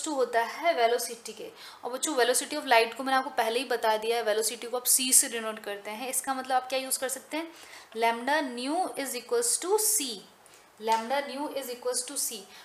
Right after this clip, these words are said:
तो अब अगर आपको, अब अगर आपको frequency की value निकलनी है तो आप सीधा लिख सकते हैं frequency is equals to c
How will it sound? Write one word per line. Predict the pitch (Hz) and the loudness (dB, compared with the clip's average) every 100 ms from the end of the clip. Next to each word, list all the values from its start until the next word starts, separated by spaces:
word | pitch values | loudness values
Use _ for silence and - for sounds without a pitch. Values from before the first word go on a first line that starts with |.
| - | -18
तो | - | 4
अब | 285 294 | 6 6
अगर | 320 330 | 4 6
आपको, | 269 254 - - 240 262 294 - - - - | 8 8 2 0 2 2 -2 -12 -20 -10 -2
अब | 262 | -2
अगर | 269 269 | 0 4
आपको | 247 240 - 240 247 - - - - | 4 2 -4 -2 -2 -4 -16 -18 -8
frequency | 269 269 285 294 302 | -6 -2 0 4 4
की | 285 | 4
value | 254 240 262 | 2 2 2
निकलनी | 254 240 247 254 262 | -4 -2 -4 -4 -6
है | 240 | -2
तो | 240 | 0
आप | 254 | 0
सीधा | - 311 | 0 -2
लिख | 330 302 | -2 0
सकते | 262 247 254 | -4 -4 -6
हैं | 254 - | -6 -4
frequency | 233 233 262 262 - | -6 -4 -4 -2 -4
is | 226 240 | -4 -4
equals | 233 247 294 | 0 0 0
to | 311 | -2
c | - 262 | -2 -2